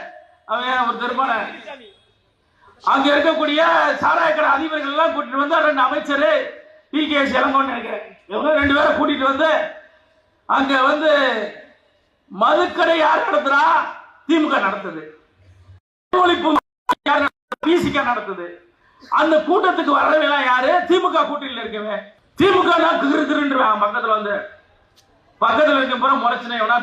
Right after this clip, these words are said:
பேச முடியுமா? இப்படி மக்களை முட்டாளாக்கக்கூடிய அரசியல்வாதிகள் இருக்கும் வரை நீ நல்லா சந்தோஷமா இருக்க முடியாது. முதல்ல நல்லா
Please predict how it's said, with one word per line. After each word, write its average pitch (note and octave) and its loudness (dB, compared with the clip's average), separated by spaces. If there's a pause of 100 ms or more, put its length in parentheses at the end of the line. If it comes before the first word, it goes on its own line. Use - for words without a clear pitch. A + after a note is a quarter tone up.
பேச C4+ 0
முடியுமா? G#3+ 0 (640)
இப்படி E4+ 0
மக்களை D#4+ 2 (120)
முட்டாளாக்கக்கூடிய F4 0 (100)
அரசியல்வாதிகள் E4 0
இருக்கும் E4+ -4
வரை F4 2 (500)
நீ A3+ -10 (100)
நல்லா A3 0 (120)
சந்தோஷமா A#3+ 0
இருக்க G#3 -2
முடியாது. G#3 -2
முதல்ல B3 2
நல்லா D4 0